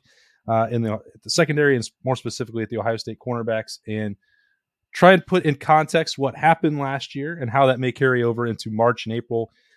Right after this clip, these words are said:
uh, for position coach Tim Walton and a group that must replace, uh, one starter in Cam Brown and one rotational guy who started a handful of games last year in J K Johnson, and then so much more with Bill Landis and Jeremy Birmingham.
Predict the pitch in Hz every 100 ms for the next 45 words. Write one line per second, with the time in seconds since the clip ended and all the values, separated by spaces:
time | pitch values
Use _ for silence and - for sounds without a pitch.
0 | _ 104 104 - 117 117 120 - 117 117
1 | 110 - 113 110 127 131 131 110 107 104
2 | 117 - 101 110 - 110 - 110 107 -
3 | _ _ _ _ _ - 87 107 127 156
4 | 147 147 139 147 156 110 - 120 113 120
5 | 139 151 104 101 101 104 _ _ 113 117
6 | 117 117 110 _ _ _ _ 117 113 160
7 | 165 165 139 143 143 123 135 123 120 -
8 | _ 95 120 117 117 107 113 104 113 135
9 | 147 127 110 104 107 101 117 143 - 139
10 | 110 113 117 - 147 170 185 _ _ -
11 | 127 143 - 117 113 90 - _ _ _
12 | _ 110 - 139 127 117 110 113 104 107
13 | 101 101 98 98